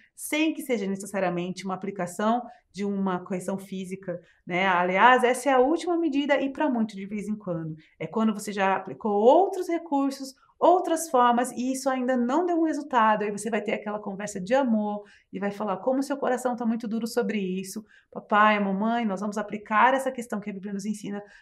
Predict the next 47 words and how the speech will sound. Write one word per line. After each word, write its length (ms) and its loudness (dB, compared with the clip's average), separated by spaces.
pra 140 0
que 100 -2
essa 200 0
dureza 360 0
seja 260 -2
afastada 600 0
do 60 -6
teu 140 -6
coração", 520 -2
e 100 -4
fazer 200 0
isso 260 -6
com 180 -2
amor, 400 2
fazer 220 -6
isso 180 -8
diante 280 -6
de 120 -12
Deus, 320 -2
orando 540 6
antes, 360 2
ora 220 4
depois, 680 0
né? 140 2
Porque 320 -2
é 80 8
algo 240 4
que 160 -4
nós 200 0
praticamos 600 -2
por 240 -2
amar 320 4
ao 100 6
Senhor, 500 0
as 160 0
Escrituras 760 0
e 80 -2
os 120 0
nossos 320 -6
filhos. 360 -14
Mas 220 4
eu 80 -2
quero 160 -2
falar 180 2
sobre 220 -4
uma, 340 2
algumas 440 2